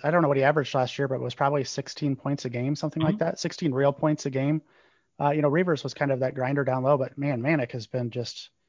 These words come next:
Speaker 1: just depressing.
Speaker 2: Yeah, he's all the way down there at forty-six hundred today. This is a guy who, you know, I think had fifty D K in the opener for this team against El Paso, and it just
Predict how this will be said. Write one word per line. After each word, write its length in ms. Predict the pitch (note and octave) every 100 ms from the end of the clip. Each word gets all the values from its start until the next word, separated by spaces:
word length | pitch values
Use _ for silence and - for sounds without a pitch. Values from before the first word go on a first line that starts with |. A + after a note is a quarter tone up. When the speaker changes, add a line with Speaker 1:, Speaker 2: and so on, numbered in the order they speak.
| _ _ _ _ -
Speaker 1:
just 200 | D3 -
depressing. 640 | C3+ C3+ E3+ - C#3 G#2+ - _ _ -
Speaker 2:
Yeah, 120 | C#3+ -
he's 160 | F3+
all 320 | C#3 E3 F#3 E3+
the 80 |
way 140 | F3 E3+
down 180 | D#3+ D#3
there 160 | B2
at 80 | G#2+
forty-six 560 | - C#3 C3+ - C3+ -
hundred 300 | C3+ A#2+ G#2
today. 280 | G2 G2
This 200 | G#2+ A2+
is 60 | -
a 80 | A#2
guy 280 | A2+ A#2 A2+
who, 460 | A2+ G#2 G2 G2+ -
you 100 | A#2+
know, 340 | G#2+ G#2 G#2+ -
I 80 | G#2+
think 240 | - C#3
had 240 | - G2+ F#2+
fifty 340 | C3+ A#2+ A#2
D 200 | A2+ A2+
K 260 | - A#2 B2
in 120 | G#2+
the 120 | G#2
opener 380 | A2 A2+ G#2+ F#2+
for 140 | -
this 180 | F#2 F#2
team 200 | G#2 G2+
against 280 | G2+ G2 G2+
El 80 | F#2+
Paso, 520 | G2 A#2+ - F#2 F#2
and 160 | F2+ F#2+ - - G2+
it 80 | G#2+
just 360 | A#2 - -